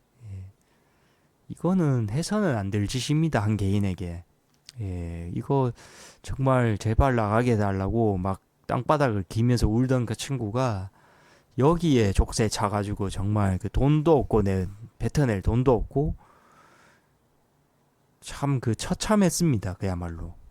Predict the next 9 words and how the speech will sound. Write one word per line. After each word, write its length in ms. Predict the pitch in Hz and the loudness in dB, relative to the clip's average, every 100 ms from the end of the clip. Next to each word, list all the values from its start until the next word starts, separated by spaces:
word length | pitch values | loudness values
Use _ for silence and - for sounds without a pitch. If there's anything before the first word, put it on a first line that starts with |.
| _ _ _ | _ _ _
처참하다는 1000 | - - 147 - 185 170 120 104 95 95 | -12 -6 -6 -2 2 2 2 0 0 -2
말밖에는 520 | 92 95 98 92 95 90 | -4 -4 -6 -6 -6 -2
표현할 420 | - 165 160 120 | 2 4 4 2
수가 220 | - 95 | 0 -2
없는 200 | 92 101 | -4 -2
상황이 420 | - 98 95 98 | -2 -4 -2 0
연출될 480 | 107 131 123 104 113 | -2 -2 -4 -2 -2
수 120 | 107 | -2
있습니다. 540 | 92 - 95 90 85 | -6 -6 -6 -6 -8